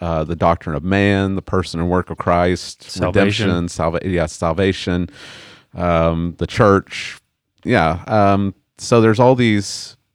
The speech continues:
Speaker 1: the eschatology. So the, the point is, theology is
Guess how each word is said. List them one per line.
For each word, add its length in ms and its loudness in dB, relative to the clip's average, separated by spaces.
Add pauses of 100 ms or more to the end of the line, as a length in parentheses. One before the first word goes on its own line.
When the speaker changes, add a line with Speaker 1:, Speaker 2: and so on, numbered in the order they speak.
(540)
Speaker 1:
the 240 -2
eschatology. 800 -2 (360)
So 440 4
the, 360 4
the 140 0
point 280 0
is, 440 0 (360)
theology 880 2 (240)
is 480 -2